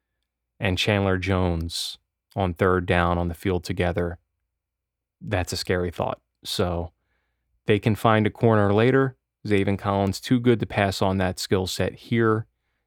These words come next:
with a coach who knows how to use him. You can blitz him. You can drop him. He can, he can play run. He can play pass. And he's gonna be a leader. Great pick. Seventeen, the Raiders.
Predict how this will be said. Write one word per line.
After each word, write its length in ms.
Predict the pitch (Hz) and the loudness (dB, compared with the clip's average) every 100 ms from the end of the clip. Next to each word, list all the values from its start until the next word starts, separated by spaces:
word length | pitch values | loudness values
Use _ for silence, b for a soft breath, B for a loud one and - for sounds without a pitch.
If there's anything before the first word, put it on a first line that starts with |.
| _ | _
with 180 | - 107 | -4 -4
a 60 | 95 | -2
coach 300 | - 104 - | 0 0 0
who 100 | 101 | 0
knows 260 | 92 90 | 0 0
how 120 | - 90 | -2 -2
to 80 | |
use 280 | 87 87 85 | -2 -4 -4
him. 200 | 92 87 - _ _ _ | -6 -10 -14 _ _ _
You 100 | - | -12
can 160 | 98 95 | -4 -2
blitz 320 | 92 104 - | 2 2 2
him. 300 | 110 101 98 - _ _ _ _ _ - | 2 2 0 -4 _ _ _ _ _ -10
You 100 | 104 | -4
can 140 | 101 | -2
drop 380 | 90 95 90 - | 4 4 4 2
him. 300 | 92 90 87 _ _ _ _ _ _ | 0 0 -6 _ _ _ _ _ _
He 140 | 104 | -8
can, 460 | 95 92 90 95 - _ _ - | -4 -2 -2 -4 -10 _ _ -8
he 140 | 95 | -4
can 140 | 92 | -4
play 220 | 87 104 92 | 0 2 4
run. 320 | 95 101 98 | 4 4 4
He 140 | 95 | 2
can 160 | 92 87 | 0 0
play 240 | 101 92 | 0 0
pass. 600 | 85 87 85 90 - - _ - | 0 -2 -2 -4 -10 -12 _ -10
And 100 | 87 | -6
he's 120 | 87 | -4
gonna 160 | 101 90 | -2 0
be 120 | 90 | 0
a 80 | 90 | 2
leader. 420 | 95 90 95 90 _ _ _ _ _ _ _ _ _ _ - | 2 2 0 -2 _ _ _ _ _ _ _ _ _ _ -6
Great 260 | - 92 - | -2 -2 -2
pick. 320 | 90 - - _ _ _ _ _ _ | -6 -8 -20 _ _ _ _ _ _
Seventeen, 1040 | - - 107 110 110 - 110 101 92 87 92 | -10 -2 0 0 -2 0 0 2 0 -4 -4
the 80 | |
Raiders. 800 | 90 92 98 95 85 80 - - | 0 4 4 2 -2 -6 -10 -12